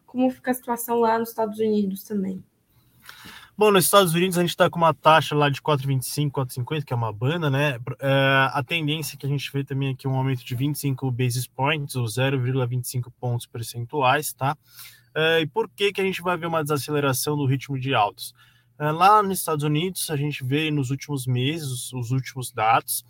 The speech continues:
Speaker 2: que a inflação lá já tá, já em trajetória de queda, arrefecimento. A gente chegou lá a bater altos dígitos, e agora a P C E que saiu na semana passada, que P C E é um, é um dado importante que o Banco Central olha,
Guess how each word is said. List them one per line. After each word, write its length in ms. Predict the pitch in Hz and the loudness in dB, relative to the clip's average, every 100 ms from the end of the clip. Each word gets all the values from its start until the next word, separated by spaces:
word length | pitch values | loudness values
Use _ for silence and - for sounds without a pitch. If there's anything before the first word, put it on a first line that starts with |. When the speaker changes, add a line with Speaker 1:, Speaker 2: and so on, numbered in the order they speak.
| _ _ _ | _ _ _
Speaker 2:
que 80 | 143 | -2
a 20 | |
inflação 720 | 147 170 160 - 160 202 190 | -2 0 0 0 2 2 4
lá 200 | 165 165 | 4 2
já 180 | 165 165 | 2 -2
tá, 340 | - 151 156 156 _ _ | -2 -2 -2 -6 _ _
já 360 | 127 131 143 147 | -4 2 2 2
em 380 | 147 143 131 117 - | 0 -2 -4 -6 -6
trajetória 600 | 139 127 131 120 127 123 | -4 -2 -2 -2 -2 -2
de 160 | 113 120 | -4 -8
queda, 400 | - 143 160 139 | -2 0 2 2
arrefecimento. 840 | 123 123 - - 143 107 104 - _ _ _ - | 2 0 -4 -6 -4 -6 -8 -16 _ _ _ -6
A 100 | 120 | -2
gente 180 | 120 117 | -2 -2
chegou 380 | - 123 123 120 | -4 -2 0 2
lá 280 | 117 113 - _ _ - | 2 -2 -6 _ _ -8
a 100 | 117 | 0
bater 800 | 120 117 127 123 117 110 104 - - | 2 2 2 2 2 2 0 -4 -2
altos 500 | 123 127 120 120 107 | 2 2 0 -6 -6
dígitos, 640 | 113 147 151 156 160 147 | 0 0 -2 -8 -8 -4
e 40 | 143 | -2
agora 480 | 131 135 135 120 | 0 2 2 0
a 60 | 117 | -2
P 200 | - 131 | 0 -2
C 200 | - 135 | 0 0
E 120 | 131 | -2
que 80 | 127 | -2
saiu 220 | - 127 | -6 -6
na 120 | 123 120 | -4 -6
semana 280 | 127 123 | -4 -6
passada, 640 | 117 127 117 - 147 151 139 | -4 -4 -4 0 2 2 -2
que 60 | |
P 100 | 139 | -4
C 180 | 123 131 | -2 0
E 40 | |
é 60 | 131 | 0
um, 180 | 127 120 | 0 0
é 80 | 127 | 0
um 140 | 120 | 2
dado 220 | 123 127 | 2 0
importante 560 | 127 131 117 135 143 - | 0 -4 -6 -4 -4 -4
que 80 | 120 | -6
o 40 | |
Banco 300 | 123 120 - | -6 -6 -10
Central 360 | - 123 127 139 | -8 -4 -2 2
olha, 340 | 127 131 | 2 2